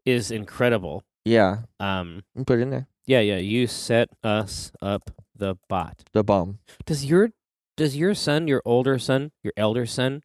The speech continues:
Speaker 2: My firstborn?
Speaker 1: your elder son,
Speaker 2: Mm-hmm.
Speaker 1: your heir, does he recite mei-meis?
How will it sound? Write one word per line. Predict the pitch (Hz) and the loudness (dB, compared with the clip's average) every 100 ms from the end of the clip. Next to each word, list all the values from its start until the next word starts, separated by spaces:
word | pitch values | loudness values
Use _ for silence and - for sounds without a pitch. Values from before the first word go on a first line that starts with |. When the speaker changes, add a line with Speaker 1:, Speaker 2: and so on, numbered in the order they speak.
| _ - | _ -6
Speaker 2:
My | 110 | -2
firstborn? | 110 107 - 113 135 | 0 0 0 -2 -2
Speaker 1:
your | 151 120 | -2 0
elder | 127 135 | 0 -2
son, | 139 131 143 120 _ - | -2 -4 -6 -14 _ -14
Speaker 2:
Mm-hmm. | 110 107 117 - _ - | -10 -10 -10 -16 _ -2
Speaker 1:
your | 147 | 2
heir, | 151 143 165 - - - _ | 6 6 6 2 -12 -18 _
does | 151 143 | -6 -4
he | - - 196 208 196 _ _ | -4 -4 -4 -4 -8 _ _
recite | - 139 - 151 - | -4 -2 0 0 0
mei-meis? | 117 113 131 143 151 143 | -2 -2 -2 -2 -2 -6